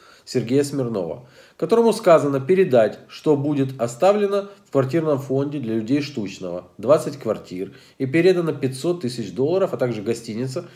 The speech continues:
которая расположена по адресу Киев, Щербакова, пятьдесят два. Она находится в служебном доме, и по ней в настоящее время идут суды. Понятное дело, что это предлагается в виде откупного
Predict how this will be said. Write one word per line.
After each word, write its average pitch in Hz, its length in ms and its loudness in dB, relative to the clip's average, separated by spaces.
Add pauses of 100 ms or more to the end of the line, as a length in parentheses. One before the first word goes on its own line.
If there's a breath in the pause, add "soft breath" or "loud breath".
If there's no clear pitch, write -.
(260 loud breath)
которая 156 280 6
расположена 143 540 2
по 117 180 4
адресу 95 360 -4
Киев, 190 320 -4
Щербакова, 117 580 0
пятьдесят 104 400 -4
два. 90 240 -2
Она 104 140 -6
находится 107 400 -6
в - 40 -16
служебном 110 480 -6
доме, 190 300 -2 (640 loud breath)
и 117 280 2
по 117 160 0
ней 143 200 2
в 147 60 0
настоящее 120 540 -2
время 135 340 -2
идут 120 220 -6
суды. 92 320 -6
Понятное 135 420 -2
дело, 160 220 -2
что - 160 -8
это 120 100 -6
предлагается 117 580 -2
в 101 40 -8
виде 123 200 -4
откупного 196 840 -2